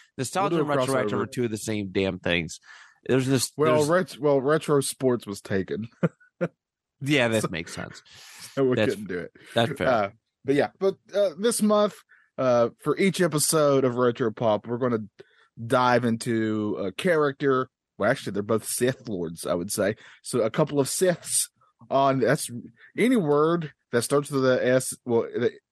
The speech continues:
Speaker 2: ends with a S is just hard for me to say.
Speaker 1: Shits.
Speaker 2: Siths. <laughs> The drizzling Siths,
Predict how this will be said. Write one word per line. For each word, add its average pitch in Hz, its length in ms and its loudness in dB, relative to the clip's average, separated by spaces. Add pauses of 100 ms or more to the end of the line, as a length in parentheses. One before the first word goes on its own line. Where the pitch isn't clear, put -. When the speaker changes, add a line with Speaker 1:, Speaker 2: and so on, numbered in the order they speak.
Speaker 2:
ends 131 240 0
with 135 100 -4
a 135 100 2
S 131 240 0
is 113 120 -10
just 104 180 -14 (100)
hard 101 240 -8
for 101 120 -8
me 98 80 -6
to 92 100 -6
say. 76 320 -8 (160)
Speaker 1:
Shits. - 360 -2
Speaker 2:
Siths. - 680 -4
<laughs> - 40 -20 (3000)
The 120 80 4
drizzling 151 480 0
Siths, - 560 -4